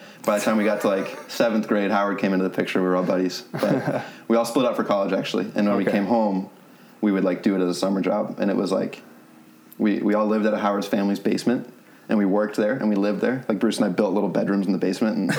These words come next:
Speaker 2: <laughs> And you just made your own little production company?
Speaker 1: Yeah, we just picked a logo
Speaker 2: And was
Speaker 1: and
Speaker 2: that all your guys' passions or anything that you're pursuing in school?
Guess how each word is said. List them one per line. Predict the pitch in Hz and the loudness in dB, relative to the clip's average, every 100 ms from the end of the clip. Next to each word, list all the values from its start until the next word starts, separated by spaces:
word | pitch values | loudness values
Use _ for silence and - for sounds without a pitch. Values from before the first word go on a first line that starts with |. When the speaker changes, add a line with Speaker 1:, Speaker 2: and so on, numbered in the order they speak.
| - 220 151 | 0 0 -4
Speaker 2:
<laughs> | - | -2
And | 131 | 0
you | 127 | 2
just | 123 117 | 0 0
made | 123 120 | 2 2
your | 113 113 | 2 0
own | 110 | 0
little | 113 110 95 | 0 0 -2
production | - 113 107 - 127 | -2 0 0 0 -2
company? | 131 131 | 0 0
Speaker 1:
Yeah, | 104 | 0
we | 104 | 0
just | 98 | -2
picked | - 110 | -2 -2
a | 113 | 0
logo | 107 104 110 | 2 2 2
Speaker 2:
And | 110 | 2
was | 127 | 2
Speaker 1:
and | 131 | 0
Speaker 2:
that | 135 | 0
all | 107 117 127 | 0 0 0
your | 123 - 120 117 127 120 | -2 0 0 2 2 2
guys' | 110 110 107 - - - | 0 -2 -4 -8 -8 -4
passions | 113 110 - 131 | -2 0 0 2
or | 120 113 | 2 0
anything | 113 107 117 | 0 0 2
that | 107 | 2
you're | 104 | 0
pursuing | - 107 117 117 | -2 -2 0 2
in | 110 | 0
school? | 107 - 110 127 170 | 0 0 0 0 -2